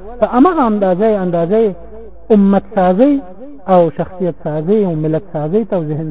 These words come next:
سازۍ ته هم توجه وه. د هغه په مجلس کې به فقها، شعرا، ادبا او لوی لوی خطبا، خطیبان، ویناوال، دا پکې هر وخت د په مجلس کې به موجود وو. حتی چې دی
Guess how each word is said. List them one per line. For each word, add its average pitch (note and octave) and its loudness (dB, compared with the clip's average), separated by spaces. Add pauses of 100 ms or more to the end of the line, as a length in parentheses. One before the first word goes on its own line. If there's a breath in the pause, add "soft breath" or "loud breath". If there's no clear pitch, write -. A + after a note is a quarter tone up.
سازۍ F#3 -2
ته F3 -6
هم G#3 -4 (340 soft breath)
توجه D3 0
وه. B2 -8 (420)
د - 0
هغه D4 4
په E4+ 0
مجلس C4+ 2
کې D4 -6
به A3+ 0
فقها، G#3 2 (800)
شعرا، F#3+ 4 (540)
ادبا F3 4 (760)
او E3+ 4
لوی A#3+ 6
لوی G#3 6
خطبا، F#3 4 (400)
خطیبان، F#3+ 0
ویناوال، D#3+ 2 (760)
دا D#4+ 10
پکې C4+ 0
هر F#4 2
وخت D4+ 2
د B3 2
په B3 -6
مجلس G3 -2
کې G3 -8
به E3 -2
موجود C#3+ -6
وو. B2 -12 (360)
حتی E4 4 (120)
چې D#4+ 6 (440)
دی E4+ 6